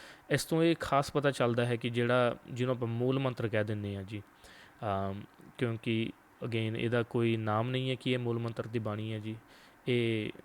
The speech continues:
ਗੁਰ ਪ੍ਰਸਾਦੇ ਤੱਕ ਹੀ ਹੈ ਜੋ ਤੁਸੀਂ ਦੇਖ ਸਕਦੇ ਹੋ ਜੀ। ਇਸ ਤੋਂ ਅੱਗੇ ਜਿਹੜੀ ਬਾਣੀ ਹੈ ਉਹ, ਅਮ, ਜਪਜੀ ਸਾਹਿਬ ਸ਼ੁਰੂ ਹੋ ਜਾਂਦੀ ਹੈ, ਜਿਸ ਦਾ ਨਾਮ ਜਪ ਹੈ ਜੀ।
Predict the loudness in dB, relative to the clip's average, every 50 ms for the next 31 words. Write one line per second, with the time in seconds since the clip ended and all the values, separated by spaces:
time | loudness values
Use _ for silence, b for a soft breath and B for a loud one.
0 | -18 -14 -12 -12 -12 -14 -16 -20 -20 -20 -20 -20 -20 -14 -10 -10 0 2 4 4
1 | 4 2 0 -2 -2 -2 -4 -4 -4 -2 -4 -4 -4 -6 -8 -8 -10 -8 -6 -4
2 | -4 -2 -2 -2 -2 -2 -4 -4 -4 -6 -4 -4 -2 0 2 0 2 0 0 -2
3 | -2 0 0 2 2 2 0 -2 -6 -8 B B B B B B B B -4 -4
4 | -4 -2 0 2 2 2 2 4 4 4 4 4 4 2 2 0 0 0 -2 -2
5 | -2 -4 -4 -4 -2 -2 -4 -2 -2 -2 0 0 0 -2 -4 -6 -6 -6 -4 -4
6 | -4 -6 -8 -10 -16 -20 -20 -20 -20 -16 -12 -6 -4 -4 -4 -2 -2 -4 -2 -2
7 | -2 -4 -2 -2 -2 -2 -2 -2 -4 -4 -4 -6 -6 -6 -6 -4 -4 -2 -2 -2
8 | -4 -6 -6 -6 -6 -6 -6 -6 -6 -6 -6 -4 -4 -6 -8